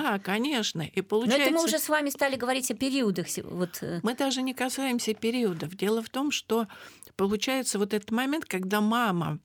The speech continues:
Speaker 1: м, тут несколько другое хочу сказать, а, когда мама удерживает ребенка около себя, это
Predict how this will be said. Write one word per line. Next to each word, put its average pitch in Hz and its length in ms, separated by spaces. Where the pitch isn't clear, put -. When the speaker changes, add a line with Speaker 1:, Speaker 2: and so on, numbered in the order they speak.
Speaker 1:
м, 175 840
тут - 280
несколько 208 320
другое 202 360
хочу 160 260
сказать, 170 340
а, 190 180
когда 190 280
мама 220 320
удерживает 175 760
ребенка 190 540
около 175 420
себя, 240 420
это 208 280